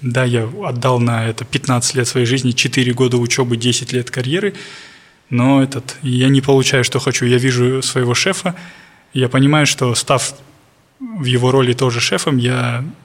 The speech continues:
не смогу до своей финансовой цели достичь о материальном благосостоянии. Или, может быть, дело даже не в деньгах, просто их уже это не драйвит. Ну, неинтересно. Они, да, это делают круто, они умеют делать документы, ресерчи,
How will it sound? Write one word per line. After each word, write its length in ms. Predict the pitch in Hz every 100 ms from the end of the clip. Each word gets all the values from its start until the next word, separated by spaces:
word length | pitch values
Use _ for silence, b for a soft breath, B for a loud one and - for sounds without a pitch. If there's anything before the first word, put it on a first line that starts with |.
| - -
не 120 | 131
смогу 360 | - 135 139
до 340 | 139 - 165 139
своей 400 | - 135 127 123
финансовой 580 | - 131 127 120 117 117
цели 400 | - 123 120 117
достичь 500 | 117 117 - 117 - -
о 140 | 139
материальном 500 | 117 117 - 120 117
благосостоянии. 800 | 117 117 117 - - 123 120 117 B B B B B B B B B
Или, 340 | - - 170 214
может 280 | 175 185 190
быть, 260 | 175 165 131
дело 220 | 151 156
даже 200 | 139 131
не 100 | 131
в 40 |
деньгах, 280 | 131 143 165
просто 280 | - 180 135
их 180 | 120 -
уже 180 | 117
это 160 | 123 127
не 120 | 123
драйвит. 440 | 120 123 113 120 - - -
Ну, 140 | 254 - - _ _ -
неинтересно. 640 | 143 135 139 135 - 123
Они, 200 | 123 175
да, 160 | 131 147
это 180 | 139
делают 340 | 120 135 131 117
круто, 340 | - 139 135
они 160 | 117 113
умеют 360 | 117 123 185
делать 300 | 131 135 127 123
документы, 580 | 139 123 123 135 147 131
ресерчи, 540 | 123 - 156 160 -